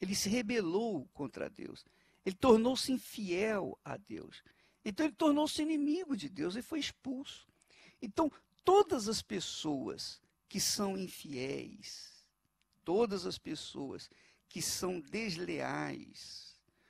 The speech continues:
todas as pessoas que são rebeldes, têm o espírito do diabo.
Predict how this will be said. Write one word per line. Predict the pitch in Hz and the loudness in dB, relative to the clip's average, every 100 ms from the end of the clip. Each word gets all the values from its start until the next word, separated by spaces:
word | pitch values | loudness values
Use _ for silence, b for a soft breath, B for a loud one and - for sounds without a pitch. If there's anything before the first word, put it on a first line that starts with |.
| b b _ | b b _
todas | - 294 240 240 214 | 4 6 6 2 0
as | 214 | -4
pessoas | - 185 - - 175 170 143 - - - b b b b _ - | -4 -4 -4 -6 -4 -2 -2 -6 -10 -14 b b b b _ -12
que | 208 208 202 - | -6 -4 -4 -4
são | - - - 208 | -2 -2 0 0
rebeldes, | 160 143 185 147 156 190 220 160 131 127 110 - - _ _ _ _ _ _ _ _ - | -2 0 0 0 -2 0 -2 -4 -8 -12 -12 -14 -16 _ _ _ _ _ _ _ _ 0
têm | 262 285 | 4 4
o | 277 | 2
espírito | 220 - - _ 214 220 247 226 - | 0 -2 -6 _ -6 -4 -4 -8 -8
do | 202 | -8
diabo. | 202 208 170 175 196 | -6 -6 -6 -8 -12